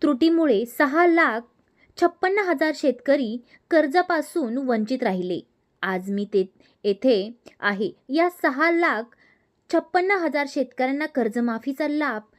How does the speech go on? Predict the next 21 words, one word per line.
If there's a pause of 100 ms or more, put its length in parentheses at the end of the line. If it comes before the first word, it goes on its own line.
(260)
जाहीर
करा, (360)
असे
मुख्यमंत्री
एकनाथ
शिंदे (140)
यांनी
म्हटले
आहे. (500)
पंजाबराव (300)
देशमुख (400)
व्याज
अनुदान, (440)
पीक (100)
कर्जाची (160)
पूर्ण
परतफेड
झाल्यास (180)
तीन
लाखापर्यंत
व्याज